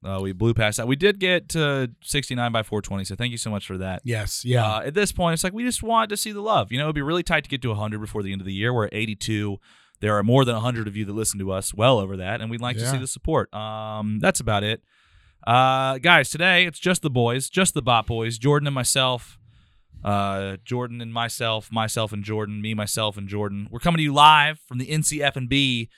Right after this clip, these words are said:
Speaker 1: podcast studio from the Kitchen Raleigh in the heart of downtown Raleigh, right across from the Christian Science Reading Room.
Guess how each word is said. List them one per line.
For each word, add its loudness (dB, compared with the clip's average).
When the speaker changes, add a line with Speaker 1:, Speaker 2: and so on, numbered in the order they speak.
Speaker 1:
podcast 2
studio 0
from -2
the -4
Kitchen 4
Raleigh 2
in -10
the -6
heart 6
of -8
downtown -2
Raleigh, 0
right 8
across 2
from -10
the -8
Christian -8
Science -6
Reading -2
Room. -6